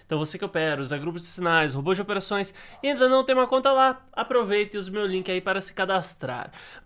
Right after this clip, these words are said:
Bom, meus amigos, algo que eu nunca escondi pra vocês é qual criptomoeda eu acredito ser a mais promissora após o Bitcoin, e eu sempre falei a respeito da Ada Cardano.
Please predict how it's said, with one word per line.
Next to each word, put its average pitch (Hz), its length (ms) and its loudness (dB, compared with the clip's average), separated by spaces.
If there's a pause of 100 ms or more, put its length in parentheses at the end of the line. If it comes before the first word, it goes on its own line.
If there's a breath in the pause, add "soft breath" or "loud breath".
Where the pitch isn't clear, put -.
Bom, 320 140 8
meus 277 160 2
amigos, 262 320 0
algo 247 260 2
que - 80 -4
eu 240 60 0
nunca 226 160 -4
escondi 202 300 -6
pra 214 120 -2
vocês 220 540 -4
é 233 80 0
qual 262 260 4
criptomoeda 220 840 0
eu 208 140 0
acredito 208 540 -6
ser 220 380 0 (280 loud breath)
a 214 180 6
mais 208 400 2
promissora 220 1080 0 (160)
após 151 320 -4
o 160 60 -4
Bitcoin, 208 540 -4
e 220 80 -8
eu 254 80 -4
sempre 185 260 -6
falei 202 280 -2
a 202 80 -2
respeito 190 540 -4
da 175 340 4
Ada 214 380 4
Cardano. 214 960 4